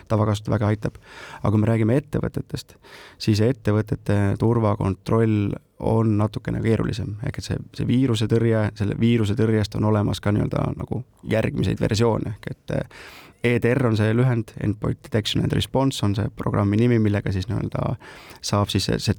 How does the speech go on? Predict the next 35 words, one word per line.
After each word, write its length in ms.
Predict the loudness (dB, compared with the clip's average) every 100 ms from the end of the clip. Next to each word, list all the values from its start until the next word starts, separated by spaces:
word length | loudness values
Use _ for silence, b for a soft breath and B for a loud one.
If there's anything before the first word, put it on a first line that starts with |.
| 0
turbetiim 760 | 2 2 0 0 0 2 2 -2 B B
saab 320 | -4 -2 -2 -4 -10
sisuliselt 420 | -2 2 2 2
kontrollida, 560 | 0 -2 0 0 2 2
mis 280 | 0 -2 -2 -2
ettevõtte 480 | -2 -2 -2 0 0
nagu 160 | 0
seadmetes 480 | 2 2 0 -4 -2
toimub. 320 | 0 0 -4
Ehk 160 | -8 -8
et 60 | -6
kui 100 | 0
toimub 340 | 2 2 2
rünnak, 280 | 2 2 -2
siis 140 | -4
saab 100 | -4
seda 140 | -2 -2
keskelt 340 | -2 -2 -4
hallata. 380 | -2 -4 -4 -8 -8 B B B B B -2
Aga 120 | 2
samamoodi 580 | 2 2 2 2 2 2 2 0
see, 140 | 0 0
neid 220 | 0 0
nii-öelda 300 | -2 0 -2 -4 -6 -2
kontrolle, 560 | -2 0 0 2 2
turvakontrolle 640 | 2 2 0 0 0 0 0
on, 140 | -2 -2
on 120 | 0
igasuguseid, 520 | 0 0 0 0 0
mida 160 | 0 0
veel 140 | 0 -2
lisaks 300 | -2 -2 -2
sinna 140 | -2
juurutada. 480 | 0 0 -2 -6 -8 -10 -6
Ja 180 | -2 0